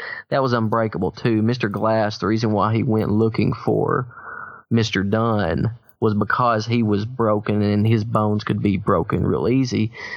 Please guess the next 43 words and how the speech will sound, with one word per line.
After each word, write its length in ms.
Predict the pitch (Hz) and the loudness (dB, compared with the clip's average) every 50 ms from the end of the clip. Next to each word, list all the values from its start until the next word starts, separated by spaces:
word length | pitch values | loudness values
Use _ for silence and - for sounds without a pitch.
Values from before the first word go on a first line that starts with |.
| - - _ | -12 -10 _
He 160 | - 131 120 | 0 0 2
assumed 540 | 110 110 - - 185 190 196 160 131 120 113 | 2 0 -2 -2 0 2 2 2 2 2 0
that 100 | 110 107 | 0 0
there 140 | - 117 110 | 0 0 2
had 240 | 113 120 117 113 117 | 2 2 0 2 0
to 60 | 110 | -2
be 560 | 110 110 110 110 110 110 110 110 110 - - - - | 0 2 2 2 4 4 2 2 2 0 -2 -4 -2
an 200 | - 110 107 - | -2 0 0 2
opposite 580 | - 117 123 123 123 - 101 - - - - - | 2 2 2 0 0 -2 -4 -2 0 0 0 2
of 200 | - - - - | 0 0 -2 -2
him, 560 | - - 160 143 113 71 57 - - - - - | -2 -2 0 0 2 0 -2 -2 -4 -6 -6 -8
someone 320 | - - 123 113 113 107 107 | -4 -2 0 0 2 0 0
who 120 | 117 120 | 0 -2
could, 300 | 117 - 143 123 113 - - | 0 2 0 0 0 -2 -4
whose 160 | - 135 120 113 | -2 0 0 0
bones 240 | 117 113 101 - - | 0 -2 -2 -2 0
couldn't 220 | - 139 - - | 0 0 2 2
be 80 | - - | 0 0
broken. 460 | - - - - - - - - 139 - - - - - - - - - - - - - _ - | 0 0 0 0 0 -2 -2 -2 -2 -4 -6 -18 -18 -18 -18 -16 -16 -16 -16 -18 -20 -16 _ -4
And, 300 | - - 90 78 82 80 | -2 0 0 0 0 0
uh, 280 | 90 82 69 69 67 52 - - - - | 0 2 2 0 0 -2 -4 -8 -10 -4
that's 200 | 101 117 107 101 | -4 -2 -2 -2
kind 200 | - 120 110 107 | -2 0 0 2
of 80 | 107 | 2
Unbreakable. 760 | 107 107 104 104 107 110 110 110 107 - - - - 60 60 57 | 2 0 0 0 0 0 0 0 -2 -4 -4 -2 -2 0 0 0
That's 200 | 73 107 - - | 0 0 0 0
in 140 | 117 110 110 | 0 2 2
that 180 | 110 107 - | 2 0 0
movie. 520 | - 92 87 71 71 60 69 67 98 110 117 - - - - - - - - - | 0 0 0 0 2 2 2 0 0 -2 -4 -6 -18 -18 -18 -18 -18 -18 -20 -12
And 140 | - - 110 | -4 -2 0
then 80 | 110 107 | 2 2
it 180 | 107 - - | 0 0 0
bleeds, 460 | 113 117 117 120 123 120 117 110 107 101 | -2 0 0 2 2 2 0 0 0 0
that 220 | 107 120 113 67 | 0 0 0 0
yin-yang 760 | 101 120 117 113 110 107 110 113 120 120 120 117 110 107 110 | 2 2 2 2 2 2 2 0 0 0 0 0 0 0 0
emphasis 440 | 110 - - - - 107 107 107 - | 0 -2 -4 -2 0 0 0 0 0
is 160 | 110 107 104 | -2 -2 0
magnified 760 | 107 104 104 104 107 110 110 107 107 107 - - - - - | 2 2 2 2 2 2 2 0 0 0 -2 -2 0 0 0
in 160 | - 110 110 107 | 0 0 2 2
this 280 | 107 104 110 - - | 2 2 0 0 -2
one, 100 | - - | -2 -2
I 80 | - - | -2 0
believe, 480 | - - - - - - - - - | 0 0 0 0 0 0 -2 -2 -4